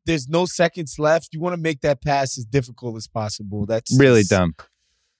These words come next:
Speaker 2: That was
Speaker 1: Oof.
Speaker 2: underrated. And then, uh, Kyrie was terrible in game two, and everybody was just like, "It was Durant's fault." It's like, Durant had twenty free throws.
Speaker 1: Yeah,
Speaker 2: Durant's
Speaker 1: nah.
Speaker 2: going against this team that is starting to look like one of the best defensive teams of this century.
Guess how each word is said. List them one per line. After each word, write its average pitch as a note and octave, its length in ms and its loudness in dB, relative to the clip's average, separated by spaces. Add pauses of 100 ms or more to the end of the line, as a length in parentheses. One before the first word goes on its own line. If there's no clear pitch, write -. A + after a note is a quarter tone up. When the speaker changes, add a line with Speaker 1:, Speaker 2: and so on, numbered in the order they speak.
(120)
Speaker 2:
That D#3 180 6
was F3 160 6
Speaker 1:
Oof. F3+ 60 6
Speaker 2:
underrated. D3+ 720 6
And B2 200 4
then, C3 180 6
uh, A#2 320 4 (840)
Kyrie F#3+ 360 4
was F#3 180 4
terrible F3+ 520 4
in D3 100 2
game C#3 260 4
two, D#3+ 460 4
and C3 100 4
everybody C#3+ 460 6
was A#2+ 100 2
just - 180 -4
like, B2 220 4
"It C#3+ 40 0
was D3+ 180 2
Durant's F3 420 4
fault." A#2+ 400 2
It's B2+ 100 -4
like, D#3+ 140 4
Durant G3 300 4
had A#3+ 120 4
twenty F#3 260 2
free D3 220 4
throws. F#3+ 540 2 (460)
Speaker 1:
Yeah, E3 160 4
Speaker 2:
Durant's D3+ 360 4
Speaker 1:
nah. C3 80 -2
Speaker 2:
going F#3 240 8
against F#3 320 2
this D#3+ 180 2
team F3 500 4 (640)
that C#3+ 320 4
is D3 220 4
starting E3+ 300 4
to D#3 60 6
look C#3+ 240 6
like E3 200 4
one C#3+ 140 4
of C3 40 2
the A#2 80 4
best C#3 280 2
defensive C3+ 460 0
teams C#3+ 360 0
of G#2+ 120 0
this B2+ 160 2
century. F#3+ 540 2